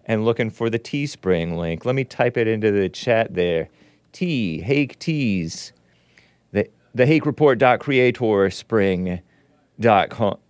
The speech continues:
Great, creator hyphen spring dot com. So obnoxious that I have to hyphenate that thing. Uh,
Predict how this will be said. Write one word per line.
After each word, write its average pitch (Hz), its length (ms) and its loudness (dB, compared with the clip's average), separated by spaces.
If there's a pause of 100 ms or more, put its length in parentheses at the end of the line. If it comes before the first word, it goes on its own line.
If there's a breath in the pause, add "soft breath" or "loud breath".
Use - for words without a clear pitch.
Great, 135 400 4
creator 131 560 2
hyphen 107 560 0
spring 95 600 -2
dot 101 240 0
com. 92 280 -4
So 110 160 -2
obnoxious 98 520 -2
that 98 120 -2
I 95 40 0
have 92 100 -2
to 85 160 -10 (400 soft breath)
hyphenate 90 560 -2
that 87 260 0
thing. 92 300 -2 (800 soft breath)
Uh, 107 540 4